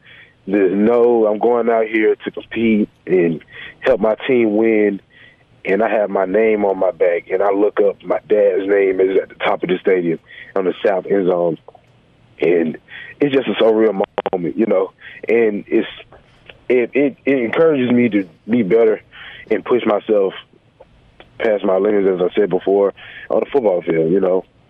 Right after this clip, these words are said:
And I, growing up, I always competed against my dad.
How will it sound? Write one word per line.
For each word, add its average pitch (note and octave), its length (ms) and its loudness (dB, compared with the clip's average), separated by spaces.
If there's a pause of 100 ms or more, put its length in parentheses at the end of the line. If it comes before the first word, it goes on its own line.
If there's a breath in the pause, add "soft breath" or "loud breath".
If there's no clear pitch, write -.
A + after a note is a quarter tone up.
(600)
And G2 480 0
I, A2 320 0 (200)
growing C3 280 2
up, B2 120 0
I A2+ 40 0
always A2 300 0
competed G#2+ 340 -6
against G#2 260 -2
my F#2 120 2
dad. G2 380 2